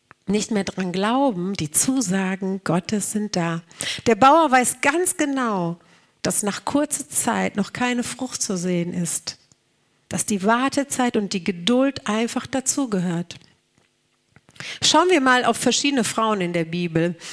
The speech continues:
Ich habe mal, äh, ein paar Frauen rausgesucht in der Bibel, damit das so zu uns passt,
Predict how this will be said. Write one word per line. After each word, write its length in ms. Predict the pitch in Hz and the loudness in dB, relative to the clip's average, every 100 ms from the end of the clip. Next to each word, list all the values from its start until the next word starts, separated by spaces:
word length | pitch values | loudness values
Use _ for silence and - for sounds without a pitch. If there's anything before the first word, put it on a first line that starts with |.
| - | -8
Ich 60 | - | -2
habe 140 | 220 | 0
mal, 240 | 226 214 214 - | 2 0 -2 -4
äh, 180 | 220 202 | -2 0
ein 100 | 202 | -2
paar 180 | - 214 | -2 -4
Frauen 500 | - 240 254 247 214 | -2 2 2 2 0
rausgesucht 800 | 196 226 262 - 202 185 196 - | 2 4 2 0 -2 -2 -4 -2
in 120 | 208 | -2
der 120 | 196 | -2
Bibel, 300 | 175 214 202 | 0 -2 0
damit 280 | 190 190 202 | -2 -2 -2
das 140 | 208 - | -4 -2
so 180 | 190 190 | -2 -2
zu 220 | - 220 | -2 -2
uns 300 | 196 190 - | -2 -2 -4
passt, 560 | - 247 - - - | -2 0 0 -2 -4